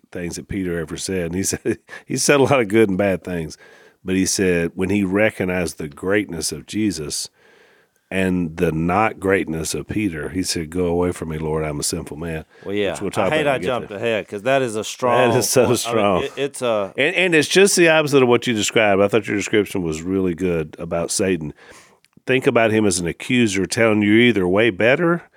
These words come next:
Speaker 1: than you think you are or you're way worse. I
Speaker 2: That,
Speaker 1: like that.
Speaker 2: that's the
Speaker 1: Yeah.
Speaker 2: extremes.
Speaker 1: Yeah.
Speaker 2: And I think our temptation is to view the evil one in, as an extreme.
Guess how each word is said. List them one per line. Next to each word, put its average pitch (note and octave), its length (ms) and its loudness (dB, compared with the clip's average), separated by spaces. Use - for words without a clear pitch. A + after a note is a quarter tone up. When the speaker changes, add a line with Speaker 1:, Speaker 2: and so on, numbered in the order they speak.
Speaker 1:
than G2+ 140 -2
you G2 100 2
think C3 260 0
you C3 140 2
are A#2+ 260 4
or G#2+ 180 2
you're F2+ 160 0
way F2 240 -2
worse. D#2 400 -6
I F#2+ 80 -4
Speaker 2:
That, F#2+ 60 2
Speaker 1:
like G#2+ 200 2
that. E3 60 2
Speaker 2:
that's - 100 -6
the G3 200 2
Speaker 1:
Yeah. G3+ 80 6
Speaker 2:
extremes. F3+ 680 -2
Speaker 1:
Yeah. B2 60 -4
Speaker 2:
And C#3 80 2
I E3+ 100 4
think F3+ 300 -2
our E3+ 480 2
temptation B2+ 720 -2
is C3 180 0
to C3+ 140 -4
view D3 480 0
the A2 120 -2
evil A#2 340 0
one F#2+ 160 -2
in, F#2+ 240 -6
as G2+ 240 -6
an F#2 120 -8
extreme. E2+ 500 -12